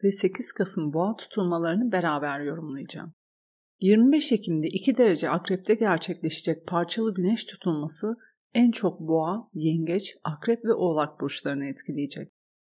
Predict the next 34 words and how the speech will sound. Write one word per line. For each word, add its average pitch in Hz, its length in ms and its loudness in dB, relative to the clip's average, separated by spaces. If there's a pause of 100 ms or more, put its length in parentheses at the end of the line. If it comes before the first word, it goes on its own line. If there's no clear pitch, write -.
(120)
Güneş, 185 640 2
yükselen 214 580 0
ve 185 160 2
Venüs 233 440 4
burçları 160 560 -2
burada 180 280 2
olanları 147 560 -4
da 247 260 -6
daha 190 180 0
çok - 240 -8
etkileyecek. 147 800 -8 (500)
Genel 196 300 4
olarak 175 480 2
Ekim 247 280 0
ayı 185 200 4
boyunca 151 400 -2
iş - 240 -4
dünyasında 180 680 0
başarı 190 400 2
verecek 156 460 -2
bir 147 100 -6
tutulma 156 480 -8
bu. 156 160 -8 (260)
İsteklerin 196 640 2
olmasını 180 500 0
sağlar 180 520 -4 (320)
ama 196 280 4
ne 240 220 6
pahasına 170 540 -2
olursa 151 380 -4
olsun, 147 420 -2
yani 165 480 0
bedel 160 360 4
ödetir. - 640 -8